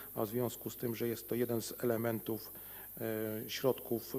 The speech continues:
przyznanych, e, z ministerstwa, e, wycofujemy to z budżetu i pomniejszamy, e, wydatki na zakup energii. Tutaj już mamy efekt finansowy zastosowania części oświetlenia led. Jeśli chodzi o,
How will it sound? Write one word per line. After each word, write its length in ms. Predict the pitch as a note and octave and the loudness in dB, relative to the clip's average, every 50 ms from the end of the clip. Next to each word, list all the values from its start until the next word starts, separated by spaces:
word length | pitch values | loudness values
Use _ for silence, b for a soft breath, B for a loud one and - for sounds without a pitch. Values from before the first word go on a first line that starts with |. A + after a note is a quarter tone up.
| A#2+ - | -4 -4
przyznanych, 720 | - - - B2 A2 A#2+ A#2+ A2+ A2 A2 G#2+ G#2+ G#2 - - B2+ | -4 -2 0 0 2 2 2 2 2 2 0 -2 -4 -4 -4 -2
e, 280 | A#2+ A2 G#2+ G#2+ G#2 | 0 0 -2 -2 -4
z 180 | - - - - | -6 -6 -2 0
ministerstwa, 840 | C#3 D3 D3+ C#3+ - - D#3 D3 C3+ B2+ - - - C3+ B2+ B2+ B2+ B B B B B B B B B - - | 2 2 2 2 2 2 2 2 2 0 -6 0 4 4 4 4 2 B B B B B B B B B -6 -2
e, 20 | A2+ A2+ A2 A2 A2 G#2+ G#2+ G#2+ G#2+ A2 | 0 0 2 2 0 0 -2 -2 2 2
wycofujemy 580 | C3+ C#3 - D#3 D3 - D#3 D3+ D3+ D3 D3 | 2 4 4 4 4 4 4 6 6 6 6
to 120 | C#3 - C3+ | 4 4 2
z 60 | B2+ | 2
budżetu 480 | - C3+ C3 - C3 B2+ - C#3 D3+ - - - | 2 2 4 4 2 4 2 -2 -2 -2 0 2
i 160 | G#3 G3 F#3+ | 4 4 4
pomniejszamy, 880 | - - E3+ D#3 D3 C#3 C3 B2+ A#2+ - - C#3 C3 B2 B2 A#2+ A#2+ A#2+ A#2+ B B B B B B B B B B B - | 4 4 4 6 8 6 6 6 4 4 6 6 6 6 6 6 4 4 2 B B B B B B B B B B B -2
e, 200 | B2 A#2+ A#2 A#2 | 0 2 2 2
wydatki 640 | A2+ A2 B2+ C3 C3+ C3+ B2+ - - - - B2 | 4 4 6 8 8 8 8 6 0 -2 0 2
na 400 | A#2+ A#2+ A2 A2 A2 A2 A#2 A#2+ | 4 4 4 4 4 2 0 2
zakup 400 | A2 A#2+ C3 B2 - - - - | 4 6 6 6 6 2 2 4
energii. 400 | A#2 A#2+ C3+ C#3 C3 A#2+ A#2+ B2 | 4 6 6 6 6 4 2 -2
Tutaj 280 | - C3 A#2+ - A#2 A#2 | -2 -2 0 2 2 2
już 160 | A2 - - | 2 2 0
mamy 220 | A#2 A2 A2 A#2 | 0 2 2 2
efekt 340 | - B2+ - - A#2 - - | 0 2 2 2 0 0 0
finansowy 840 | - A#2+ A#2 A#2 A2+ G#2+ - - B2 A#2 G#2+ G#2 A2+ A2 A2 A#2 B2 A2 | 0 0 2 2 2 0 2 2 2 2 4 4 4 4 4 2 0 -4
zastosowania 680 | A2 A2+ - - A2+ - - A2 - A2+ A2 A2+ A2 G#2 | -4 -4 -2 -2 -2 -2 -2 0 0 0 0 0 0 -2
części 640 | - - A2 G#2+ G2+ - - - - A2 G#2+ A2 - B B B B B - - | -2 -2 -2 -2 -2 -4 -6 -6 -4 -4 -4 -4 -6 B B B B B -8 -6
oświetlenia 520 | A2+ - - A2+ G#2 - A2 G#2+ G#2 G2+ F#2+ | -6 -2 -2 -2 0 0 0 0 0 0 0
led. 140 | F#2 F2 - - - - B B B B B B B B - | -2 -2 -6 -10 -12 -14 B B B B B B B B -2
Jeśli 300 | - D#3 E3 - - F3+ | 0 0 2 2 2 2
chodzi 420 | - F#3 F#3+ E3 D#3 D#3 E3 D#3+ | 4 4 4 4 2 0 0 0
o, 360 | - - C#3 C#3 C#3 C3+ C3+ | 0 4 4 6 6 6 4